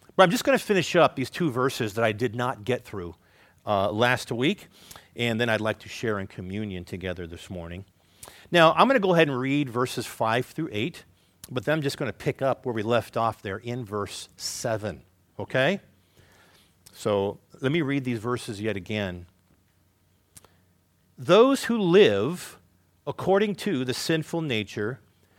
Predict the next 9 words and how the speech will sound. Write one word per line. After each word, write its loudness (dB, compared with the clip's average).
have 2
their 2
minds -2
set 2
on -2
what 2
that 0
nature -4
desires. -6